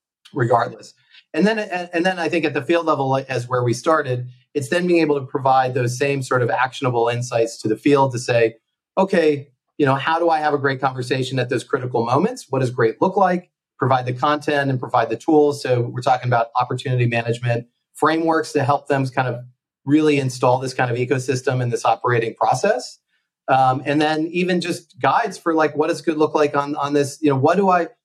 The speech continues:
what should I, what questions do I need to ask when?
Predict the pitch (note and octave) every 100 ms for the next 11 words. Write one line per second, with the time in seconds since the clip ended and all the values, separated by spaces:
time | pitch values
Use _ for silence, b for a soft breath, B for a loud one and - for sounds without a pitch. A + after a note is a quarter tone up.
0 | - G#3 A3 A#3 G#3 - - A3+ - G3+
1 | F#3 E3+ E3+ D#3+ D#3 D3+ C#3 _ C3 B2+
2 | A#2+ B2